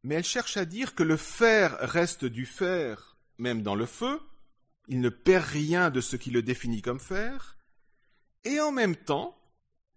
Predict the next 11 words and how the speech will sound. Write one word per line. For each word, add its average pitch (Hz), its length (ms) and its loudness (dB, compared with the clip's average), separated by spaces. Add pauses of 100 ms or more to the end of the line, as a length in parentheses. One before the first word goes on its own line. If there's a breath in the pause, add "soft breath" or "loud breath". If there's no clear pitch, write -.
le 170 160 4
feu 254 340 0
reste 220 380 -4
du 185 180 -6
feu. - 300 -4 (1400 loud breath)
Et 214 80 6
pourtant, 240 360 -2
les 190 160 2
deux 190 220 -2
deviennent 156 500 -2 (100)
un. 139 220 -4